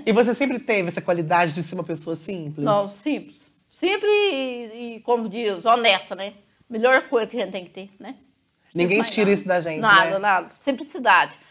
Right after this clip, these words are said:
Speaker 2: Igual o deputado Diego Andrade falou isso pra mim: "Lili, continua a pessoa que você é humilde."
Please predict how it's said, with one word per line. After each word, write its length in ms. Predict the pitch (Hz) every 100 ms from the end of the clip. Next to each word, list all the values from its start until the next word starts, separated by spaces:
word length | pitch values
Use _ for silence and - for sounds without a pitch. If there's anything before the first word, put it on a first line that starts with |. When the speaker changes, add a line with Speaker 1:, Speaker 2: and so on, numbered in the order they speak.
| _ -
Speaker 2:
Igual 480 | 202 233 247 247 247
o 40 |
deputado 500 | 208 240 - 247 226
Diego 260 | 226 233 240
Andrade 440 | 220 202 226 233
falou 240 | 269 254 262
isso 140 | -
pra 160 | 370 311
mim: 140 | 226
"Lili, 560 | 220 240 269 233 175 - _ _
continua 580 | 269 269 269 294 285 359
a 40 |
pessoa 380 | 330 262 - 254
que 60 | -
você 120 | 320
é 60 |
humilde." 720 | 302 226 220 208 190 - -